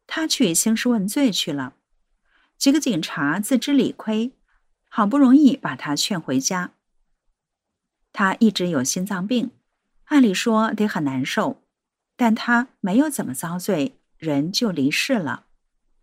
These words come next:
走了大概几个月后，他媳妇儿一次梦到他，见他很高兴，红光满面，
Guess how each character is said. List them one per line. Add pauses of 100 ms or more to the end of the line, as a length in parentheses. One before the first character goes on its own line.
(960)
走
了
大
概
几
个
月
后， (520)
他
媳
妇
儿
一
次
梦
到
他， (420)
见
他
很
高
兴， (540)
红
光
满
面，